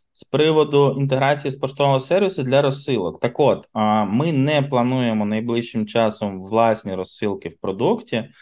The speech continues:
від себе відправляти, але я вже бачив застосунок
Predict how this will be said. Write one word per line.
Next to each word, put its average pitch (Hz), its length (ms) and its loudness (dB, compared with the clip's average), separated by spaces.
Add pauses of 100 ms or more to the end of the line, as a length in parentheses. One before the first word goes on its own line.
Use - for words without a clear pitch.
(200)
від 113 340 -4
себе 165 420 0
відправляти, 110 760 -2
але 120 380 2
я 107 300 0
вже 110 300 -2
бачив 139 520 0 (380)
застосунок 113 800 -2